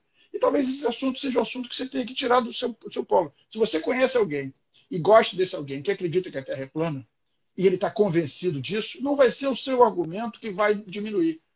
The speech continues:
Muda de foco. E como o nosso assunto aqui é trabalho, é, no tra-, você só tá trabalhando numa empresa, e esse cara da Terra plana também, porque vocês têm alguma coisa em comum na empresa.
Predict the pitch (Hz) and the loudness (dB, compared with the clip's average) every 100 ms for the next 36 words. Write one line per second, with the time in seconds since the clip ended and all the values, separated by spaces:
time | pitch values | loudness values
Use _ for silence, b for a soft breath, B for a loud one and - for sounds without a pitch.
0 | _ - 330 269 - - 247 240 - 196 | _ -4 0 0 0 0 0 -2 -6 -6
1 | 240 330 294 254 208 - 185 170 160 156 | -2 0 0 0 -2 -2 -6 -6 -8 -8
2 | 135 120 175 - _ _ _ _ _ _ | -8 -4 -4 -4 _ _ _ _ _ _
3 | _ _ - - 220 294 - 139 220 311 | _ _ -16 -8 -2 2 2 2 0 0
4 | 277 277 285 262 165 160 147 143 135 131 | 2 0 2 2 2 0 -4 -6 -6 -4
5 | 170 147 113 - - 165 156 208 - - | -4 -4 -6 -20 -6 -2 2 0 0 -6
6 | 156 143 131 151 131 131 147 135 123 120 | -4 -4 -6 -10 -10 -10 -8 -8 -12 -12
7 | 135 180 151 _ _ 214 240 233 226 - | -8 -8 -8 _ _ -4 -2 -2 -2 -4
8 | 254 214 220 254 - 220 214 226 202 165 | -2 -2 -2 -6 2 2 2 2 2 2
9 | 208 269 220 247 277 151 139 - | -4 -6 -2 -2 2 0 0 -4